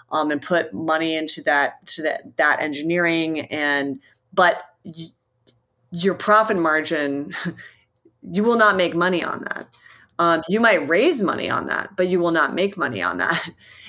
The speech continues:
And so there is a point pretty early on in every company's life where they then have to shift, because unless they want to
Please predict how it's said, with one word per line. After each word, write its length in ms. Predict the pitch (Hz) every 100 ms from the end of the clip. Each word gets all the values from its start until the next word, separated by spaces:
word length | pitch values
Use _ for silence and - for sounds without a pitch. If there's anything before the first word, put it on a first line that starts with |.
| -
And 280 | 196 190 185
so 360 | - 190 180 175
there 260 | 185 180
is 160 | 180 175
a 80 | 147
point 640 | - 262 285 175 156 - _ _
pretty 260 | - 214 208
early 400 | 175 180 170 156
on 560 | 180 170 139 135 139 - _ _ _ _ _ - -
in 140 | 180
every 300 | 180 180 208
company's 460 | 214 185 175 165 170
life 360 | 202 147 139 - - - -
where 160 | 180
they 220 | 165 156
then 220 | 156 170 233
have 200 | 214 226
to 140 | 262
shift, 680 | 240 - 302 - - - - - _ _ _ -
because 520 | 185 226 180 175 - -
unless 380 | 190 185 214 -
they 100 | 240
want 360 | 214 202 180
to 640 | - 190 170 165 160 156